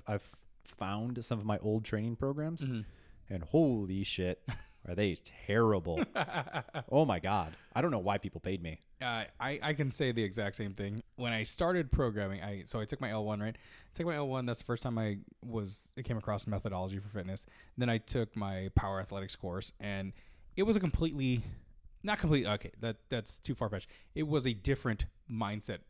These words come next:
Speaker 2: as far as power athletes' methodology or CrossFit Football's methodology versus CrossFit L one's methodology.
Speaker 1: Yeah.
Speaker 2: Um, the CrossFit, uh, methodology was, uh, explained to me, uh,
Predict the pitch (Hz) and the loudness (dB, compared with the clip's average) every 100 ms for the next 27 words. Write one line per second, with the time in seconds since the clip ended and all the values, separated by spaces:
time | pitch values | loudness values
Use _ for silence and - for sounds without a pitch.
0 | - 101 95 - 95 95 - 131 131 113 | -6 -4 -2 -2 -2 0 2 2 2 0
1 | - 117 - 101 107 98 95 98 98 110 | -2 -4 -4 -4 -2 -4 -4 -4 -6 -8
2 | 101 113 - - 117 104 104 98 98 95 | -4 -2 -2 -4 -2 -2 -4 -6 -6 -6
3 | 95 90 90 92 85 - - _ - _ | -8 -10 -10 -10 -14 -16 -20 _ -20 _
4 | _ - 98 - 95 92 127 117 104 - | _ -10 -8 -6 -4 0 0 0 -4 -10
5 | 62 65 73 - - 95 82 - 110 107 | -14 -16 -18 -20 -12 -6 -6 -6 -8 -6
6 | 92 87 - - - - - 113 107 104 | -6 -8 -14 -20 -20 -20 -8 -2 0 0
7 | 101 - _ - - - - _ - - | -4 -8 _ -20 -20 -20 -20 _ -12 -2
8 | 165 143 151 131 - _ _ _ _ 107 | 0 0 0 -2 -4 _ _ _ _ -8
9 | 123 90 - - _ _ _ _ _ 175 | -8 -10 -12 -18 _ _ _ _ _ -2
10 | 151 131 131 120 113 104 110 107 107 101 | 0 0 0 0 0 0 -2 -2 -2 0
11 | 101 95 - - - 69 53 - _ _ | -2 -4 -10 -14 -14 -14 -14 -18 _ _
12 | _ _ 185 160 - 160 147 135 131 123 | _ _ -2 -2 -2 0 0 0 -2 0
13 | 120 117 - - 117 110 104 101 98 | 2 0 -4 -10 -6 -2 -2 -2 -4